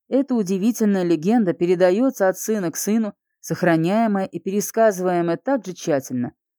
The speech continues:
как и история Крампуса. Бергандию ждало спокойное время, время процветания и славы. Никогда еще не было такого благоденствия. Демоны не трогали людей,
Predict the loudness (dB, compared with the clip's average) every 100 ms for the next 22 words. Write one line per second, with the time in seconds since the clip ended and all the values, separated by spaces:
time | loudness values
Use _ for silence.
0 | _ 0 2 2 0 0 2 2 -2 -4
1 | -4 -8 -16 -18 -20 _ _ _ _ _
2 | _ 0 2 4 4 4 0 -2 -4 -16
3 | -2 2 2 0 -4 -8 -2 -2 2 0
4 | 0 -4 -4 -10 _ _ _ _ _ 4
5 | 4 4 -2 -2 -4 -2 -2 0 -2 -4
6 | -2 -2 -2 -8 -20 _ _ -8 0 0
7 | 2 2 2 0 -4 0 0 0 -2 0
8 | -4 -4 -4 -2 -2 2 2 2 0 -2
9 | _ -14 -14 _ _ _ _ _ _ _
10 | _ 4 6 8 6 4 2 2 0 0
11 | -2 -2 -4 -2 -4 -4